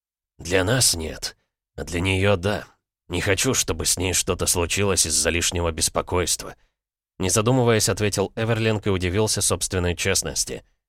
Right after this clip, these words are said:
Герси тоже удивился искренности Эверлинга, но промолчал. «Ты хотел сказать не это». «Что?» не понял Герси. «Ты хотел сказать не «прости», а что-то другое»,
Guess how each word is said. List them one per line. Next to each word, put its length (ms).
Герси 360
тоже 260
удивился 500
искренности 800
Эверлинга, 560
но 140
промолчал. 680
«Ты 100
хотел 380
сказать 540
не 220
это». 380
«Что?» 400
не 140
понял 320
Герси. 480
«Ты 100
хотел 360
сказать 480
не 120
«прости», 520
а 120
что-то 380
другое», 600